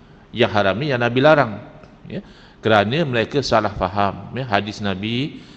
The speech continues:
sallallahu alaihi wasallam, hadis sahih, tapi kefahaman mereka tidak sahih. Iaitu antara lain Nabi sallam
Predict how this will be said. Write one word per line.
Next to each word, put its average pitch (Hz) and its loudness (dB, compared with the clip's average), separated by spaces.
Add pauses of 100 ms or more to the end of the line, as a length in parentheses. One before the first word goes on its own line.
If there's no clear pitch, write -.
(140)
sallallahu 107 2
alaihi 101 -2
wasallam, 107 0 (400)
hadis 165 0
sahih, 120 0 (800)
tapi 113 2
kefahaman 120 0
mereka 117 0
tidak 104 0
sahih. 95 -4 (800)
Iaitu 101 4
antara 107 4
lain 107 4
Nabi 107 -2
sallam 101 0